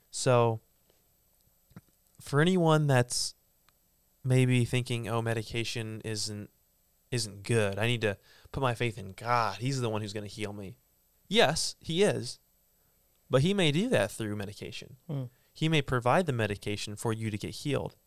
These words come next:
Speaker 1: I said it last episode, but I'll say it again. I've actually said this a few episodes back.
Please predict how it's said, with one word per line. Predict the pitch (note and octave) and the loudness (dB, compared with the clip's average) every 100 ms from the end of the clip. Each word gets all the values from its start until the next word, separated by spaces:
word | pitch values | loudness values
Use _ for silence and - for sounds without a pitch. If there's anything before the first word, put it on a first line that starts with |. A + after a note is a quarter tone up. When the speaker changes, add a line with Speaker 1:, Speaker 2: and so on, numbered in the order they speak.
| _ _ _ - | _ _ _ -4
Speaker 1:
I | E3 | 0
said | - D3+ | 4 4
it | |
last | G#2 A#2 A2+ | 4 2 2
episode, | B2 B2 - G#2 | -2 -2 -4 -4
but | G2+ | -4
I'll | G2 | -4
say | - A#2+ | 0 0
it | G#2 | 0
again. | G2 A#2+ G#2 G2 _ _ _ _ _ _ _ _ - | -2 -2 -2 -8 _ _ _ _ _ _ _ _ 0
I've | B2 | 0
actually | C3 B2 | 0 0
said | A#2 | 0
this | G#2 - - _ _ | 0 -6 -8 _ _
a | - | -2
few | C3 | 0
episodes | A2+ F#2+ F#2+ | 0 -2 -2
back. | F#2+ F#2 | -2 -4